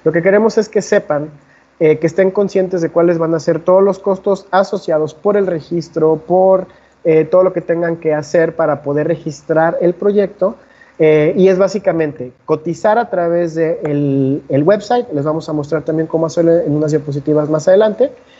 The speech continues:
Eh, tienen que tener, para poderlo hacer, tienen que tener claridad y estar perfectamente, eh, tienen que tener perfectamente bien identificados cuántos subproyectos van a necesitar, o sea,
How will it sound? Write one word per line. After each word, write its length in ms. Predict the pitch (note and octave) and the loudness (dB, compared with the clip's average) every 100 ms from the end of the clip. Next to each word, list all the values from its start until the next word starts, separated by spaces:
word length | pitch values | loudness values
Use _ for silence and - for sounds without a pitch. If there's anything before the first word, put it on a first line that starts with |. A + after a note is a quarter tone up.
| - _ _ | -20 _ _
Eh, 720 | F3 E3 E3 D#3+ D#3+ D#3 D#3 - _ _ _ _ _ | 2 4 6 6 4 2 -2 -10 _ _ _ _ _
tienen 280 | G#3+ A3+ A#3 | 2 2 0
que 100 | G#3+ | -2
tener, 580 | - E3+ E3+ F#3+ G3 - _ _ | -2 0 2 2 0 -16 _ _
para 240 | - E3+ E3+ | -2 0 0
poderlo 400 | F#3+ A3 A#3 A#3 | -4 -4 -4 -6
hacer, 260 | - G3+ | -4 -8
tienen 240 | G3 G3+ G3+ | -6 -8 -8
que 100 | F3 | -8
tener 380 | E3 E3 F3 E3+ | -8 -4 -4 -4
claridad 720 | F#3 F3 D3+ D3 D#3 E3 E3 _ _ _ _ _ | -2 0 0 0 0 -2 -6 _ _ _ _ _
y 60 | |
estar 220 | D3 F3+ F3 | -2 0 0
perfectamente, 960 | F#3 F#3+ F3+ F3+ F3 F3 F3 F3 E3+ | -4 -4 -2 -2 -2 -4 0 0 0
eh, 540 | D3+ C#3 C#3 C3+ B2+ C3 _ _ - _ _ - - | 0 0 0 -2 -4 -10 _ _ -20 _ _ -18 -4
tienen 240 | E3+ F3+ | 0 0
que 80 | F#3 | 2
tener 280 | F3+ E3+ E3+ | 2 2 2
perfectamente 600 | F3 F3+ F3 F3 F3 F3 | -2 -2 -2 -2 -2 -2
bien 140 | E3 F3 | -2 0
identificados 680 | D#3+ D3+ D3+ D3 E3 E3+ | -2 -6 -10 0 2 2
cuántos 360 | F3+ F3 F3 F#3 | 0 -2 -2 -4
subproyectos 1160 | - D#3 - D#3+ D#3 D#3 F3+ G3 G3 A3 A3+ - | -4 -4 -2 2 2 2 2 0 -2 -8 -8 -4
van 220 | D#3+ E3 | -2 -2
a 60 | E3+ | -2
necesitar, 680 | D#3 - C3 D3 - E3 - | -6 -8 -12 -14 -2 -2 -2
o 60 | C3+ | -10
sea, 360 | - D3+ C#3 | -6 -6 -8